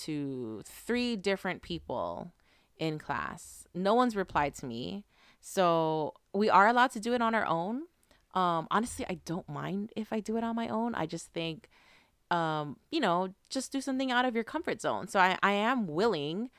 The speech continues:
to form a group if the person's right, you know? But at the end of the day, if I gotta do it by myself, I'm totally cool with that too.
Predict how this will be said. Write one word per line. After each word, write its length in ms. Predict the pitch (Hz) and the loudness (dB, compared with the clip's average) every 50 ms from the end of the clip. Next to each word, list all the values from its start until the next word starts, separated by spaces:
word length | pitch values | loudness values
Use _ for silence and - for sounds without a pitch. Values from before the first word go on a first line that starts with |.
| - - - _ _ - | -20 -20 -20 _ _ -10
to 380 | - - 190 170 165 160 160 | -4 -2 0 0 0 0 -2
form 340 | 160 - - 202 185 185 175 | -4 -2 2 2 4 4 2
a 60 | 156 | 0
group 580 | 143 - 180 220 226 180 170 185 196 - - - - | -2 0 2 4 4 6 4 4 2 -2 -4 -8 -4
if 500 | 165 165 165 160 165 175 - - - - _ - | -2 0 0 0 -2 -4 -8 -16 -20 -20 _ -6
the 120 | - 175 175 | -2 -2 -2
person's 560 | - - 190 185 - - 180 170 170 160 - | 0 2 0 0 0 0 -2 -2 -4 -4 0
right, 300 | 160 135 87 67 - - - | 2 2 2 0 -2 -8 -8
you 100 | - 160 | -6 -4
know? 240 | 156 151 151 160 - - | -2 0 0 0 2 4
But 200 | 175 156 - - | 4 4 6 4
at 120 | 208 - | 2 0
the 80 | 262 269 | 0 0
end 100 | 285 311 | 0 0
of 80 | 277 | 2
the 60 | 269 254 | 2 2
day, 40 | |
if 120 | 240 - 220 | 2 2 0
I 80 | 220 | -2
gotta 160 | 220 262 285 277 | -2 0 -2 -2
do 120 | - 269 | 0 -2
it 60 | 262 | 0
by 100 | 254 233 | 0 0
myself, 380 | 233 220 208 - - 196 180 175 | 0 -2 -4 -4 -4 -6 -4 -2
I'm 120 | - 165 156 | -4 -4 -4
totally 320 | - - 170 160 160 160 | -4 -4 -4 -4 -4 -4
cool 160 | 156 - - 139 | -6 -6 -8 -8
with 100 | - - | -8 -8
that 160 | - - - | -10 -12 -12
too. 220 | - - - - | -14 -14 -14 -14